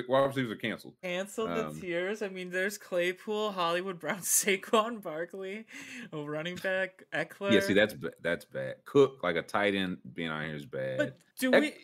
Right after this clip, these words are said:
Speaker 2: do we think this comes from a place where they get so many targets, it just naturally leads to more
Speaker 1: That
Speaker 2: drops?
Speaker 1: I think that's some of it, like, for sure. That's why, like, if you're a, I don't know how many targets Saquon was getting. That's why it's like, that would worry me. You couldn't have been getting, like,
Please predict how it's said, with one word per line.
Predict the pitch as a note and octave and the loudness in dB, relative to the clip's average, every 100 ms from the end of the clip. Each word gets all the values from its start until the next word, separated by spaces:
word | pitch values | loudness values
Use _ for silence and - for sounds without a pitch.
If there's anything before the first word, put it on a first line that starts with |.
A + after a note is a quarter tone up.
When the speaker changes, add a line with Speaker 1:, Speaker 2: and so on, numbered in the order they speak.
| - _ _ _ _ _ _ | -20 _ _ _ _ _ _
Speaker 2:
do | A#3 | -8
we | A#3 C#4 | -4 -4
think | C#4 D#4 D#4 | -4 -8 -6
this | E4 E4 | -4 -4
comes | - B3 A#3+ | -4 -8 -8
from | - A#3+ | -6 -6
a | G#3 | -6
place | - G3+ F#3+ - | -4 -2 -2 -2
where | G#3+ | -6
they | G3+ F3+ | -2 -2
get | D#3 F3+ F3+ | -2 -4 -4
so | - E3+ D3+ | -6 -4 -4
many | D#3+ E3 | -4 -6
targets, | D#3+ D#3 C#3 C#3+ F3+ F#3 - | -10 -8 -8 -6 -4 -6 -6
it | D#3 | -8
just | E3 D#3 | -8 -10
naturally | D3 C#3+ C#3+ - D#3+ D#3 | -12 -8 -8 -8 -8 -8
leads | C#3+ C#3+ C#3+ - | -8 -10 -10 -12
to | D#3 | -12
more | D3 D3 | 0 4
Speaker 1:
That | C#3+ | 4
Speaker 2:
drops? | C#3+ C#3+ E3 - - - _ _ _ _ - | 2 -6 -8 -10 -20 -20 _ _ _ _ 0
Speaker 1:
I | |
think | D#3 G3+ C#3+ | 6 6 8
that's | C#3 C3+ - _ _ | 4 4 -8 _ _
some | - C#3 A#2+ | 2 4 6
of | G#2+ | 4
it, | F#2+ - | 4 4
like, | F2 D2+ - - - - | 4 2 -6 -20 -18 -4
for | F#2+ | -2
sure. | D#2 - G2+ D#2+ B1+ - | -2 -2 0 0 -4 2
That's | A#2 B2+ | 4 4
why, | B2+ A2+ | 4 4
like, | G2 F#2 D#2 - | 4 2 0 -10
if | - | -2
you're | A#2+ G#2+ | 2 2
a, | F2 - _ _ _ _ _ _ _ _ | 2 -8 _ _ _ _ _ _ _ _
I | - | 0
don't | C#3+ A#2 | 4 4
know | A2+ | 4
how | A#2 | 4
many | G#2 | 2
targets | - G2 G#2 G2+ | 0 2 2 2
Saquon | - G#2 G#2 G#2 G2+ | 0 -2 2 0 0
was | E2+ | -2
getting. | D2 G2+ F#2 | 0 0 4
That's | A#2+ - | 2 6
why | A2 | 2
it's | G#2 | 4
like, | D#2+ - | 0 2
that | A#2 | 2
would | A2+ - | 2 0
worry | D#2 A#2+ D2+ | 2 2 2
me. | D#2 | 0
You | - | -2
couldn't | - D#3 | 0 0
have | F#2 | 0
been | E2+ | -2
getting, | E2 D#2 | -4 -6
like, | D#2 D2+ | -6 -8